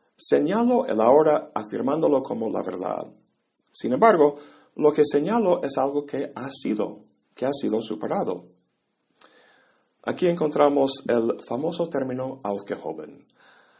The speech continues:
Recuerda que tal como lo usa Hegel,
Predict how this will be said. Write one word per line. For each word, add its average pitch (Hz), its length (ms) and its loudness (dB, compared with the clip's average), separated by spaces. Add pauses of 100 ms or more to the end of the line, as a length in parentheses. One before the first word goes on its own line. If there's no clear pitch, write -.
(120)
Recuerda 262 520 2
que - 140 0
tal 190 400 0
como 156 260 -2
lo 120 120 -2
usa 131 240 -4
Hegel, 117 480 -4